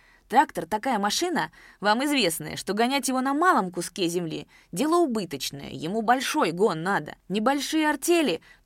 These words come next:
тоже польза от них, как от козла молока». «Ажник того меньше», — веско бухнул чей-то бас из задних рядов. «Значит, как быть?» — продолжал Давыдов, не обращая внимания на реплику.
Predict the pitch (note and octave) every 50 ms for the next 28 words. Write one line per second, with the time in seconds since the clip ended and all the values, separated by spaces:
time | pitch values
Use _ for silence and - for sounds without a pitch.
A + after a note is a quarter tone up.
0 | _ _ - - E4+ E4+ D#4 G#3+ F3+ D#3+ D#3+ D#3 - C4 D#4 D4+ B3+ G3+ F#3+ F3+
1 | F3 F3+ F3 F3+ F3+ - F3 - F#3 - - A3+ A3 A3+ A#3+ A#3 A#3 A#3 A#3+ B3+
2 | C4 C4 B3 G3+ E3 D3+ - _ _ _ _ _ _ _ _ _ _ _ _ _
3 | _ _ _ _ _ _ _ _ _ _ - - F3 F3+ F#3+ F#3+ G3+ G3+ G3 -
4 | - A3+ A3 G#3+ G#3 F#3 F#3+ G3 G3+ G#3 G#3+ G#3+ G#3+ G3+ F3 E3 - - - D#3
5 | D#3+ E3 E3 D#3 - - - D#3+ D#3 D#3+ E3 D#3 - - D3 D3 D3+ - - D3+
6 | C#3 - D3 D3+ D#3 E3+ F#3+ G#3+ A3 - - - D#3+ D3 D3+ C#3+ D#3 E3 E3 E3
7 | E3 D#3+ D#3+ F3 F3 F3 E3+ E3 C#3+ C3+ C3 - _ _ _ _ _ _ _ _
8 | _ _ _ _ _ _ _ _ _ C#3+ C#3 D3+ F#3 G#3+ A#3 A#3 - C4+ B3 -
9 | - - D#4+ D#4+ A3 D#3+ - E3 D#3+ F#3+ F3+ - - - - - _ - E3 E3
10 | E3+ E3 D#3+ D#3 D#3+ D3+ D3+ D#3+ E3 E3 F#3 A#3+ G#3+ E3+ D#3 - F3 D#3+ D#3 E3
11 | D#3+ D#3 D#3 - - G3 G3 F3+ F3 D#3+ E3 E3 D#3+ D#3+ D#3+ D#3+ F3 F3+ F3+ E3
12 | C#3 - - C#3+ - - - -